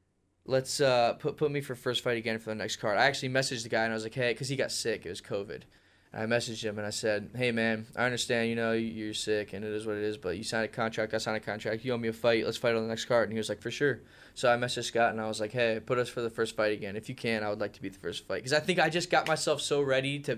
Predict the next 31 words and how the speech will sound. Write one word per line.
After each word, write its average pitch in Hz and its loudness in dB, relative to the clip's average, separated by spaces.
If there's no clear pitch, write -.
for 135 0
that 120 6
mindset. 117 2
At 110 -2
first, 139 2
I 113 2
was 117 -2
freaking 117 -6
out, 117 2
and 113 -6
then 117 0
I 113 2
was 107 -4
like, 110 -2
"Okay, 113 0
I'm 131 -4
the 135 0
first - 0
fight. 123 4
I'm 113 0
gonna 123 -2
go 123 0
out 120 4
there 120 2
with 117 0
a 117 -8
bang. 113 2
I'm 110 -2
gonna 110 -4
start 110 -4
the 110 -8